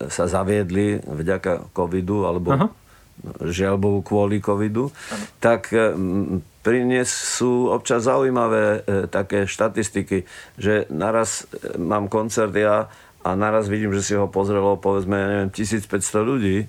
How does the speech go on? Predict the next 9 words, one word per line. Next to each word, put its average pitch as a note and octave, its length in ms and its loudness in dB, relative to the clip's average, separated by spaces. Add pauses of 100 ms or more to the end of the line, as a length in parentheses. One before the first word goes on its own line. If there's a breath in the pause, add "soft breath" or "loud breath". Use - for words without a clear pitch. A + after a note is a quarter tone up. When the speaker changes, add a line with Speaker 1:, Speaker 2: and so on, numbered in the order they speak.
(220)
Speaker 2:
Aha. C3 220 0
Speaker 1:
pozrelo. F2 460 0
Minimálne G2+ 520 0
si F#2+ 140 -4
tam G2 160 -2
kliklo, A2 360 0
že F2+ 140 -2
tam F#2 220 -2
boli. G#2 320 2